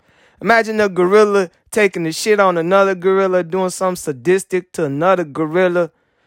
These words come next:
You feel what I'm saying? Out in the jungle and then, you feel what I'm saying? Having kids with that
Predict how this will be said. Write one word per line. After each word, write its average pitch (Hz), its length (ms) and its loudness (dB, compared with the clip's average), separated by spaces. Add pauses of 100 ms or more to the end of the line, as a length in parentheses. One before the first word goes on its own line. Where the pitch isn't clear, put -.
(160)
You - 60 -16
feel 247 180 4
what 240 100 2
I'm 226 100 -2
saying? 220 360 0
Out 196 160 2
in 175 60 -8
the 165 80 -4
jungle 170 480 -2
and 170 140 -2
then, 160 220 -4 (760)
you - 60 -20
feel 247 160 4
what 233 60 2
I'm 226 60 -2
saying? 226 320 0
Having 180 400 0
kids 196 360 2
with 160 160 -8
that 147 220 -2